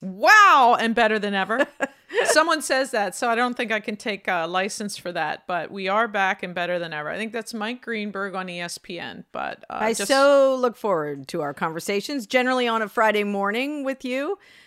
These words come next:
Speaker 2: Uh, we'll probably ramp those up and, and have more episodes than our original two a month. I think we're, we're beating our own record.
Speaker 1: We are. And, uh, I wanna start out with a little bit of that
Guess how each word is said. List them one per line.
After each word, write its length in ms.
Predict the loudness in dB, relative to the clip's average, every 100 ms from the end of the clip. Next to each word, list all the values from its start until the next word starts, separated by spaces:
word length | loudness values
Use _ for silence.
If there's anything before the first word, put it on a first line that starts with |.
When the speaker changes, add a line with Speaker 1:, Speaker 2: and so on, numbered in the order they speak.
| _ -10
Speaker 2:
Uh, 400 | -8 -6 -8 -6
we'll 140 | -6
probably 240 | -4 -2 -2
ramp 260 | -4 -4
those 180 | -4 -4
up 220 | -4 -6
and, 320 | -10 -12 -12 -10
and 460 | -10 -10 -12 -14 -12
have 360 | -12 -12 -14 -14
more 440 | -10 -6 -4 -2
episodes 680 | -4 -6 -6 -8 -6 -6 -8
than 160 | -8 -6
our 160 | -4 -4
original 480 | -4 -6 -6 -8
two 240 | -8 -6 -6
a 60 |
month. 340 | -6 -8 -10 -12
I 60 |
think 240 | -12 -12 -12
we're, 180 | -12 -12
we're 460 | -12 -10 -10 -12 _
beating 320 | -10 -10 -10
our 160 | -12 -12
own 140 | -12
record. 360 | -12 -12 -14 -20 _ _ _ _ _ _ _ -6
Speaker 1:
We 180 | 0 4
are. 320 | 4 0 -6 _ -8
And, 720 | -4 -2 0 -2 -4 -6 -10 -8
uh, 180 | -6 -4
I 60 | -4
wanna 240 | -4 -4
start 360 | -6 -4 -2 0
out 200 | 0 0
with 160 | -6
a 40 | -6
little 280 | -6 -6 -4
bit 200 | -2 -2
of 140 | -2
that 400 | -2 0 -2